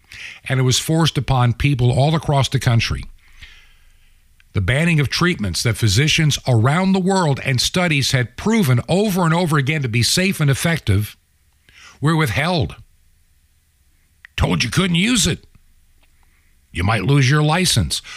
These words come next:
Or if you do, you're not gonna get reimbursed by your insurance company or by Medicare or by Medicaid. Didn't matter. You had to follow the protocol or your money was gonna be withheld. And hospitals in need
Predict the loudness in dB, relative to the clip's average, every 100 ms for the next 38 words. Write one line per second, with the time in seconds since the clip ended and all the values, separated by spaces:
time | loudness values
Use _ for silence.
0 | -6 0 0 0 -2 -2 -2 0 2 0
1 | -2 -6 -6 -2 0 0 0 0 -2 0
2 | 0 2 0 0 0 0 0 -2 0 2
3 | 2 0 0 0 0 0 -2 0 0 0
4 | 0 2 2 2 0 -2 -4 -6 -8 -20
5 | _ -20 -4 0 2 2 2 0 0 0
6 | 0 0 2 2 2 0 -2 -10 -18 -14
7 | -2 0 2 0 -2 -2 -2 -2 0 2
8 | 2 2 2 2 0 0 0 0 0 0
9 | 2 0 -2 -12 -6 0 2 4 4 4
10 | 4 4 2 0 -2 0 0 2 2 2
11 | 2 0 -2 -6 -14 _ _ _ _ _
12 | -20 -20 -20 -20 -20 -20 -10 -4 -2 0
13 | 0 0 0 2 0 -2 0 2 2 2
14 | 0